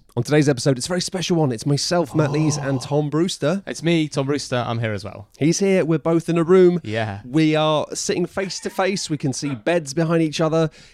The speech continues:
Speaker 1: We're in the middle of nowhere in a strange, cold cave that we've specially found.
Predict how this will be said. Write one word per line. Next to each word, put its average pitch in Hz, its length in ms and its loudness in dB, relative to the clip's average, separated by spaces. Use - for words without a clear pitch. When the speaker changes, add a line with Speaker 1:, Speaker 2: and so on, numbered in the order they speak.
Speaker 1:
We're 151 320 2
in 156 380 4
the 143 220 -4
middle 165 240 4
of 147 100 -4
nowhere 165 460 4
in 147 40 2
a 127 60 0
strange, 156 560 0
cold 160 540 0
cave 165 460 -6
that - 140 -2
we've 170 220 0
specially - 640 -2
found. 185 480 0